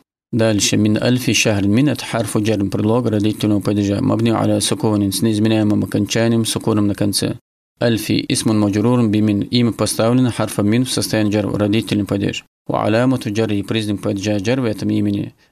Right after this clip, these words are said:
Аль-касрату захирату аля ахирихи, явная касра на его конце.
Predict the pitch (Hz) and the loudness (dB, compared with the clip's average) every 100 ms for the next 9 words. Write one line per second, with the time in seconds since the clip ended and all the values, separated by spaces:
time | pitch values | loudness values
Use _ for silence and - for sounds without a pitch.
0 | _ - 104 - 120 - 107 104 104 104 | _ -4 -4 -2 -4 -2 -4 -4 -2 0
1 | 113 117 120 113 110 104 107 104 - 107 | 0 -2 -4 -2 -2 -2 0 -2 -2 -4
2 | 101 107 101 104 113 110 104 98 120 - | -4 -4 -2 0 0 0 -4 -2 -4 -2
3 | 107 104 104 101 104 104 - 107 | -2 0 0 -2 -4 -6 -4 -8